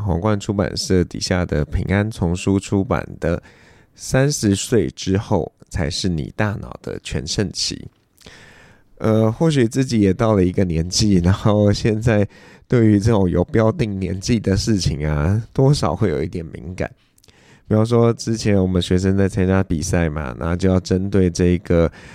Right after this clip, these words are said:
呃，使用族群呢，做一个人物志，就是要设定一个角色，然后，呃，描绘他的需求啊，等等的。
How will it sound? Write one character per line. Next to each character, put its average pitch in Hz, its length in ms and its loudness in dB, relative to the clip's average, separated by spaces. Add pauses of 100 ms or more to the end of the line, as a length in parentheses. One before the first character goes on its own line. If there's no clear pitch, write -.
(100)
呃， 69 260 0
使 - 140 0
用 101 180 4
族 98 220 2
群 87 260 0
呢， 90 220 2
做 95 260 2
一 92 200 4
个 82 240 0
人 85 180 2
物 107 160 4
志， 101 260 0 (280)
就 95 100 0
是 90 60 4
要 92 240 2
设 98 280 -2
定 92 140 -2
一 87 80 -2
个 87 140 -2
角 - 240 -8
色， 87 320 -2
然 80 160 -4
后， 92 280 -2 (420)
呃， 85 220 0
描 85 300 2
绘 104 260 0
他 95 220 -2
的 90 160 -2
需 101 240 0
求 82 240 -2
啊， 80 180 2
等 87 280 0
等 65 200 -2
的。 50 160 -8